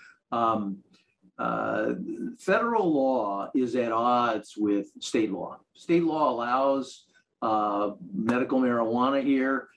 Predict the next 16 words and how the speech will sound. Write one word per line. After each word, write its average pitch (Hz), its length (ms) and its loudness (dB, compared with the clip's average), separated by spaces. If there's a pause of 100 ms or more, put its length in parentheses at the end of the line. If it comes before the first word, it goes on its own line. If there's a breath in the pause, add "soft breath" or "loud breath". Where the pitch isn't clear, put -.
(200 soft breath)
Uh, 107 280 0
there's 123 280 0
a 123 40 0
number 147 280 2
of 117 100 0
states 120 400 0
that 120 120 0
allow 120 300 2
recreational 135 680 2
marijuana. 90 520 -4 (440 loud breath)
Um, 98 520 0
and 110 220 0
we 147 180 2
have 131 120 0
legalized, 127 800 0 (400 soft breath)
uh, 107 380 -2